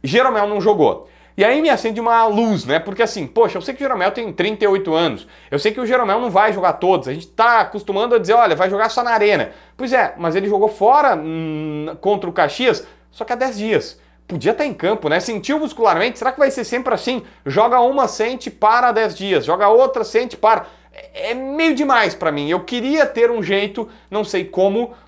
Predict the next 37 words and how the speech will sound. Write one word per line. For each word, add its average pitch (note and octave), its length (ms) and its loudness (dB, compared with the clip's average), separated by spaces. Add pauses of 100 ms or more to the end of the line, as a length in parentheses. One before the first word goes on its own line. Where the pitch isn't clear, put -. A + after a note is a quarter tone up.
(200)
não A3 240 2
sei G#3 160 -4
se G3+ 120 -2
é - 20 -2
possível, G3+ 640 -6
talvez E3+ 340 0
não F3+ 120 -8
seja, F3 360 -2
talvez E3 440 -2
ele E3+ 160 -4
jogue E3 260 -2
gauchão E3 420 -2
e D#3 40 -2
aposente. D#3+ 680 -4 (720)
Não, F3+ 300 0
não F3+ 340 -2
faço, G3 500 -2 (220)
não F3+ 160 -2
tenho G#3+ 220 2
bola G3 240 2
de - 80 -8
cristal F#3 340 0
pra F#3 160 0
ver D#3+ 140 2
isso, F#3+ 280 -4 (240)
mas G#3+ 220 0
o - 20 -12
fato A3+ 260 2
é, G#3 200 4
o D3+ 60 -4
Jeromel G3 360 0
de B3+ 140 -6
novo G#3+ 260 2
não A#3 140 0
jogou G3+ 280 2
por G#3+ 180 -8
conta F#3 420 -6